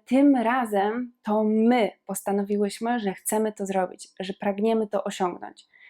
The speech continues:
że to jest cel, do którego naprawdę, naprawdę chcemy i pragniemy dojść.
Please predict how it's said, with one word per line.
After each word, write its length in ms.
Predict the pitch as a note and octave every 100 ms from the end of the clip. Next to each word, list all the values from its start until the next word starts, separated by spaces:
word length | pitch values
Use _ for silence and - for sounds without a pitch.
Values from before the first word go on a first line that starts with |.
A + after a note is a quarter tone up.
| - -
że 120 | F#3+
to 120 | G3+
jest 300 | G3 - -
cel, 280 | - A3+ A#3+
do 100 | G#3+
którego 360 | G#3 - G3 F#3+
naprawdę, 640 | F#3+ - G#3 G#3 G#3+ A3
naprawdę 720 | G#3 - G3+ G3 F#3+ F#3+ F#3 F#3
chcemy 440 | - - G#3+ C4+
i 40 | A#3
pragniemy 480 | G3+ F#3+ F#3+ F#3+ F3+
dojść. 560 | - - - - -